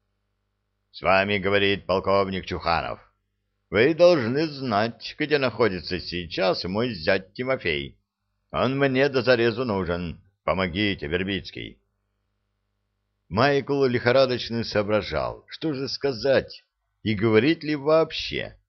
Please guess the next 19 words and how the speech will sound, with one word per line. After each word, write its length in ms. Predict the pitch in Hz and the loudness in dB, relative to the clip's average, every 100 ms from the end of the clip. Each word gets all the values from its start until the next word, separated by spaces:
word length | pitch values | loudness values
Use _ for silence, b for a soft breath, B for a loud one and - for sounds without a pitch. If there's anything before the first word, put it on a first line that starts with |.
| _ _ _ _ _ _ - | _ _ _ _ _ _ 0
Но 220 | 170 190 | 2 4
конструктивных 840 | 165 156 - 135 - 123 104 92 | 2 0 -2 -8 -2 -2 0 -2
мыслей 480 | 120 156 - 143 151 | -2 -2 -4 -6 -2
не 220 | 104 104 | 0 2
было 200 | 107 107 | 2 0
вовсе. 560 | 82 76 65 - 65 - _ _ _ _ _ | 0 -2 -4 -10 -12 -12 _ _ _ _ _
Вместо 640 | 90 117 143 - - - | -6 0 0 0 -2 -2
них 380 | 117 156 117 - | 0 -2 -6 -8
в 160 | 82 71 | -8 -2
голове 340 | 92 110 131 | 2 2 2
вертелась 640 | 123 120 - 123 117 107 - | 2 0 0 0 0 -4 -6
страшная 800 | - 92 135 131 - 117 120 | -4 0 0 0 -4 -6 -4
чушня. 720 | 110 - 107 - 85 67 - _ _ _ _ _ _ _ _ _ _ _ - | -6 -8 -10 -10 -10 -8 -10 _ _ _ _ _ _ _ _ _ _ _ -4
Если 420 | 107 160 - 151 | 2 2 2 -4
новый 380 | 123 127 117 107 | 0 0 0 -2
муж 340 | 101 101 - | -4 -6 -8
матери — 720 | 73 82 90 87 87 85 82 _ _ - | -4 0 0 -2 -6 -6 -10 _ _ -2
это 480 | 113 - - 71 - | 0 0 -4 -8 -4
отчим, 640 | 95 95 - - 113 127 | -2 -2 -4 -8 -8 -10